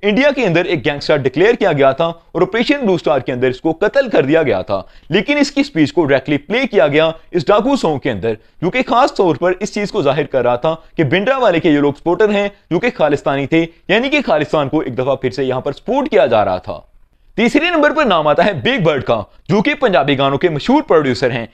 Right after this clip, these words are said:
इन्होंने मशहूर गाने सो हाई, सेम बीफ और सरकार जैसे गानों को प्रोड्यूस किया था, जिनके व्यूज तीन सौ मिलियन से भी ज्यादा हैं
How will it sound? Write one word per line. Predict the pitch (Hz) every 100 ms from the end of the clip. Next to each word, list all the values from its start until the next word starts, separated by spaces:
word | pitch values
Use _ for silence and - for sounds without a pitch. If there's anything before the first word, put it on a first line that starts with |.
| _ -
इन्होंने | 208 269 302
मशहूर | 254 - 165
गाने | 131 143 156 160 -
सो | - 226 240
हाई, | 214 220 214 _
सेम | - 254 277
बीफ | 214 196 202 -
और | 170
सरकार | 226 233 233 262
जैसे | 208 165 165
गानों | 139 135
को | 156
प्रोड्यूस | 151 165 208 262
किया | - 120
था, | 98 104 98 _ _
जिनके | 147 233 262 320
व्यूज | 247 185 170
तीन | - 156
सौ | 156
मिलियन | 139 131 175
से | 170 180
भी | 175 247
ज्यादा | 147 101
हैं | 107 120